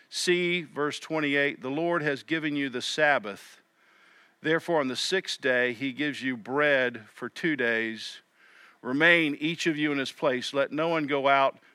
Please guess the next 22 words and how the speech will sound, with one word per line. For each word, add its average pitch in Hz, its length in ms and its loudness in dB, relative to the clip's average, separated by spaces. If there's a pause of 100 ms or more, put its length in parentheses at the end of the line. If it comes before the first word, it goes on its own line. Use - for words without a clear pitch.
(160)
on 127 140 -2
the 123 80 -4
seventh 135 560 0
day." 113 480 0 (580)
So 135 220 -4
the 123 100 -6
people 147 340 -4
rested 120 600 0
on 117 180 -4
the 110 80 -10
seventh 117 480 -4
day. 104 260 -4
So - 180 -2
you 143 160 0
have 143 200 2
a 139 60 -2
morning 180 460 2
and 165 140 2
evening 185 360 0
routine 190 640 0 (320)
every 147 320 0
day. 165 460 4